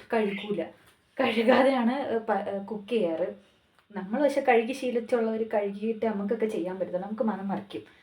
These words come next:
അപ്പം അതിൻ്റെ എന്താണ് ബാക്ടീരിയ വരുമോ ഇല്ലയോ എന്നുള്ളത് നിങ്ങളൊന്ന് കമന്റ് ചെയ്യണം കേട്ടോ, അറിയാവുന്നവരാരെങ്കിലും ഈ വീഡിയോ കാണുവാണെങ്കിൽ. അപ്പോൾ ഓക്കെ, ഞാനിതൊന്ന് കുക്കറിനകത്ത് ഇട്ടിട്ട് ഒന്ന് വേവിച്ചെടുക്കട്ടെ.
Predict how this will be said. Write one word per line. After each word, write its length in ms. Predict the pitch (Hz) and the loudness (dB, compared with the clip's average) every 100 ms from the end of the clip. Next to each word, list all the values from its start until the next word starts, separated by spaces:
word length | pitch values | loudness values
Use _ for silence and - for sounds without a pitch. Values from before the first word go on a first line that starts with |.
| _ _ _ _ 202 | _ _ _ _ -12
അപ്പം 200 | 202 220 226 - _ - | -2 0 0 -4 _ -4
അതിൻ്റെ 260 | 226 254 277 | -2 2 2
എന്താണ് 280 | 269 262 262 269 247 | 4 4 4 4 2
ബാക്ടീരിയ 380 | 233 254 254 262 | 2 0 6 8
വരുമോ 260 | 247 233 240 - 220 | 8 6 2 0 -4
ഇല്ലയോ 240 | 233 262 | 4 4
എന്നുള്ളത് 360 | 247 226 220 269 277 - _ _ _ _ 233 | 4 0 0 0 -4 -14 _ _ _ _ -4
നിങ്ങളൊന്ന് 340 | 240 240 233 247 | 0 0 0 0
കമന്റ് 300 | 220 247 247 | 2 0 4
ചെയ്യണം 200 | 214 196 | 2 4
കേട്ടോ, 120 | 202 196 | 0 2
അറിയാവുന്നവരാരെങ്കിലും 880 | 214 220 226 233 226 214 214 214 214 | 2 2 0 -2 -2 -2 -2 0 0
ഈ 80 | 208 | 4
വീഡിയോ 200 | 226 247 240 | 8 10 8
കാണുവാണെങ്കിൽ. 640 | 208 196 208 180 180 165 175 - - - - - - | 6 2 0 0 -4 -8 -10 -14 -20 -20 -20 -20 -6
അപ്പോൾ 140 | 240 277 | 4 4
ഓക്കെ, 140 | 277 285 277 | 4 2 4
ഞാനിതൊന്ന് 400 | 277 285 285 285 | 4 0 0 0
കുക്കറിനകത്ത് 500 | 247 269 269 285 277 226 | 2 6 8 8 6 0
ഇട്ടിട്ട് 260 | 247 214 339 - - _ _ _ - | 0 0 0 -2 -10 _ _ _ -4
ഒന്ന് 120 | 269 294 | 4 8
വേവിച്ചെടുക്കട്ടെ. 680 | 233 214 226 180 165 165 | 10 8 2 0 4 8